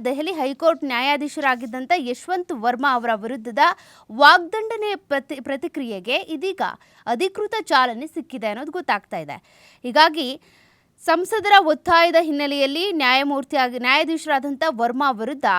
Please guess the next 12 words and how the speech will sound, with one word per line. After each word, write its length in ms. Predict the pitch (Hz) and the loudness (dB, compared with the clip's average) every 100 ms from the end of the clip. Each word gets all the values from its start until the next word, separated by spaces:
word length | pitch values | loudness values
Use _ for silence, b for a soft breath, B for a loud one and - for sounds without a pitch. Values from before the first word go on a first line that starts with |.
| 190 | 0
ತನಿಖೆಗೆ 840 | - 277 302 339 370 311 403 453 - _ | -2 -2 0 -2 -4 -4 -6 -8 -16 _
ಕ-, 280 | 277 254 254 | 2 2 2
ಕರ್ನಾಟಕ 540 | 277 269 320 330 320 294 | -2 -2 -2 -2 -2 -2
ಮೂಲದ 320 | 277 262 277 302 | 0 -2 -2 -2
ಸುಪ್ರೀಂ 360 | 262 226 277 262 | -4 -6 -8 -4
ಕೋರ್ಟ್ 240 | 262 262 | -4 -4
ನ್ಯಾಯಾಧೀಶ, 600 | 247 214 240 240 247 - 311 320 b b b | -4 -2 -2 -2 -6 0 2 2 b b b
ನ್ಯಾಯಮೂರ್ತಿ 500 | 254 269 285 285 302 | 4 4 4 -2 0
ಅರವಿಂದ್ 520 | 240 233 269 285 277 | 0 0 -2 -2 -4
ಕುಮಾರ್ 360 | - 247 247 233 | -4 -4 0 0
ಹಾಗೂ 440 | 247 302 254 180 b b _ | 0 -2 -4 -8 b b _
ಕರ್ನಾಟಕರಾದ, 840 | 247 254 330 370 370 320 277 240 | -2 2 2 2 0 2 4 2